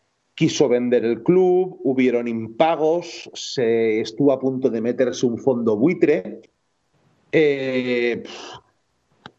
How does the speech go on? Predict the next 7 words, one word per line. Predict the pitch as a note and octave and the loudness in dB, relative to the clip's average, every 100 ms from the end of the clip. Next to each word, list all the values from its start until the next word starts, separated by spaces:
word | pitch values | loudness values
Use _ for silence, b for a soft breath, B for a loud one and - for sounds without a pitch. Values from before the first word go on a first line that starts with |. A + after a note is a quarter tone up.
| _ _ _ _ _ | _ _ _ _ _
mil, | G3 F3+ F3+ F#3+ F#3+ | 0 2 2 2 2
mil | F3+ F3+ G3 | 2 2 2
historias | G3 - - F#3+ G3 G3 G3+ G3+ F#3+ | 0 0 2 4 4 4 2 0 -6
de, | F3 E3 E3 D#3+ D3+ | -2 2 4 2 2
para | D#3 C#3 | 2 2
no | C3+ | 2
dormir. | C3+ B2 C3 D3 F#2+ | 0 0 -2 -2 -2